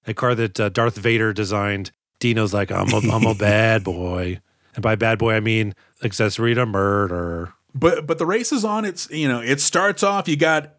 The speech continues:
Speaker 2: eight cars vying for the, for the lead. Right off the bat, I noticed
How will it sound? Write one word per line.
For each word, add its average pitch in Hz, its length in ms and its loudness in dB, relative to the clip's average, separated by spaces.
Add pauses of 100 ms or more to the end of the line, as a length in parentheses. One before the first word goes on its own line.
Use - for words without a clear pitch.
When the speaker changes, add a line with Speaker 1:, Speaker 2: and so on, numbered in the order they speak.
Speaker 2:
eight 180 220 0
cars 185 400 0
vying 165 460 0
for 160 280 0
the, 147 140 -2
for 156 160 0
the 139 120 2
lead. 151 520 0 (360)
Right 208 200 2
off 277 160 0
the 226 100 2
bat, 185 520 0
I 165 120 2
noticed 202 500 -2